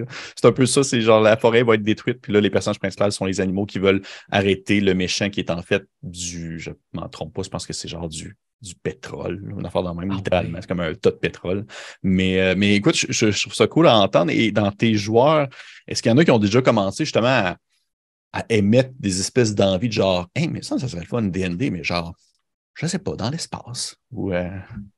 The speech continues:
Speaker 2: Ben, Marco, celle-là est pour toi. Euh, je sais pas si je peux trop m'avancer sur son terrain, mais oui, euh, il y a le désir, un, de prendre la barre de la narration.
Speaker 1: Ok.
Speaker 2: Euh, et deux, de faire ça dans un autre, euh,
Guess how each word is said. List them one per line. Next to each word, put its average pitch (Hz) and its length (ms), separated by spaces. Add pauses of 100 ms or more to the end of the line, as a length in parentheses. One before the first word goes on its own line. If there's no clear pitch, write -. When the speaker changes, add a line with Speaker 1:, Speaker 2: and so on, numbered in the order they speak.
Speaker 2:
Ben, 220 480
Marco, 110 400
celle-là 113 300
est 117 40
pour 104 220
toi. 127 300 (180)
Euh, 92 840 (520)
je 95 160
sais - 180
pas 127 160
si - 180
je - 120
peux 113 100
trop 123 220
m'avancer 104 440
sur 110 220
son 110 180
terrain, 104 480
mais 107 180
oui, 107 440
euh, 87 560 (320)
il 98 60
y 104 40
a 95 40
le 104 80
désir, 104 420
un, 113 240
de 104 220
prendre 107 260
la 98 80
barre 98 180
de 101 60
la 95 60
narration. 92 560 (220)
Speaker 1:
Ok. - 200 (200)
Speaker 2:
Euh, 80 500
et 85 100
deux, 107 220
de 120 80
faire 87 160
ça - 120
dans 92 220
un 87 200
autre, 127 400
euh, 82 400